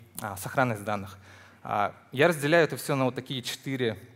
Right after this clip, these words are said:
а, м-, категории метода. Это изоляция, защита, контроль и автоматизация. Автоматизация здесь очень важна, несмотря на то, что предыдущие докладчики говорили, что они не верят в неё. А, собственно, изоляция.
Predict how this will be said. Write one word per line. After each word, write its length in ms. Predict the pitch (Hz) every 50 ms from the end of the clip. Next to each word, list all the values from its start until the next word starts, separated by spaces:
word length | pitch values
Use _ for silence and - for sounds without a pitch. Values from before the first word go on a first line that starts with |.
| - - - - - - - - - - - 117
а, 260 | 113 110 104 104 - -
м-, 140 | 123 131 -
категории 500 | - - - - 127 156 208 277 247 190
метода. 340 | 185 196 190 - 160 147 131
Это 160 | 117 - 123
изоляция, 500 | 110 113 120 123 135 135 131 - - 113
защита, 380 | 120 120 - - - 123 -
контроль 540 | 120 - 120 107 - - - 120 123 120 113 120
и 100 | 117 113
автоматизация. 880 | - - - - 117 101 101 - 120 120 156 196 - - - 147 131 127 - - - - - - - -
Автоматизация 520 | - - - 131 131 143 160 160 156 - 123
здесь 180 | 127 123 -
очень 180 | 123 - - 123
важна, 260 | 135 175 208 208 170
несмотря 320 | 147 - - 131 127 127 120
на 60 | 117
то, 100 | - 123
что 200 | 123 - - 113
предыдущие 680 | - - 120 110 117 123 113 - - - 117 113 110
докладчики 520 | 104 110 113 - 123 120 120 - - - 117
говорили, 300 | 107 113 113 110 107 107
что 160 | - - 120
они 100 | 113 110
не 120 | 113 113
верят 260 | 113 120 123 120 113 117
в 40 |
неё. 240 | 110 110 107 107 107 - - - - - - - - - - - - -
А, 340 | - - 107 110 107 104 101 - - - - - - _ _ _ _
собственно, 340 | - - 160 147 - 151 143
изоляция. 540 | 139 139 139 143 127 120 - - 107 90